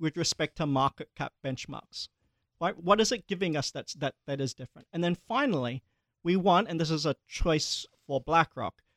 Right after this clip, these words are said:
we want to be able to offer these in scale. So that means we can pass on low costs to our clients. After im-, imposing all those four criteria, we're only left with that half a dozen macro, half a dozen style.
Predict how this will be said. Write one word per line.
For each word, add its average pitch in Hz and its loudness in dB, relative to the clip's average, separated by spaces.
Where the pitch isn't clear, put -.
we 165 0
want 185 4
to 202 4
be 196 2
able 165 4
to 160 2
offer 156 -6
these 131 -2
in 135 -6
scale. - -2
So - -8
that 170 4
means 175 -4
we 151 -10
can 160 -8
pass 135 -2
on 139 -4
low 127 -2
costs - -10
to 127 -6
our 123 -12
clients. - -12
After 226 4
im-, 220 4
imposing 254 2
all 208 6
those 175 4
four 160 2
criteria, 156 -2
we're 170 0
only 208 6
left 151 0
with 151 -8
that 147 0
half 170 -2
a 185 -4
dozen 151 0
macro, 131 -4
half 123 -10
a 135 -16
dozen 120 -14
style. - -16